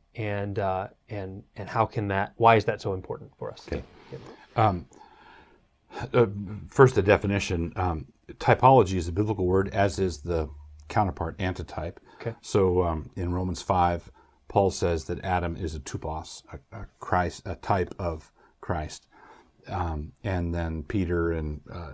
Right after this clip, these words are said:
Speaker 2: tells us that Christian baptism is an antitype of, N-, Noah's flood is a type, and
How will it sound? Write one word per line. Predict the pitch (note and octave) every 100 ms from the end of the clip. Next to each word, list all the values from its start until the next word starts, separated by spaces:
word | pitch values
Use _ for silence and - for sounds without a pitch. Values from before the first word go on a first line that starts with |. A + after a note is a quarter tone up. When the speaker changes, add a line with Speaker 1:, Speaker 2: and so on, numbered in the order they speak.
| C2+
Speaker 2:
tells | G#2 F2+ D#2+
us | D#2+ -
that | D#2 -
Christian | G2 - F2+
baptism | D2+ F2+ - F2 D2+ D#2 D2+ _ - - _ -
is | F2 E2 D2+ E2+
an | D#2+
antitype | G2+ F#2 F2 - E2+ C#2+ -
of, | D#2+ D#2+ - _ -
N-, | F2+ G2
Noah's | F#2+ F2+ E2 -
flood | - - G2 F2 D#2
is | D2+
a | D2
type, | - E2+ D#2+ - - - - - - _ _ - -
and | G2+ E2+ D#2+